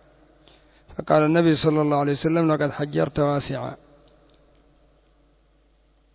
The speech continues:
والبائل يماني والقائل تميمي.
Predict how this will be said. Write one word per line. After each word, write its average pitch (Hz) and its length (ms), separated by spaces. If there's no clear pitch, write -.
والبائل 180 720
يماني 160 680
والقائل 170 800
تميمي. 147 760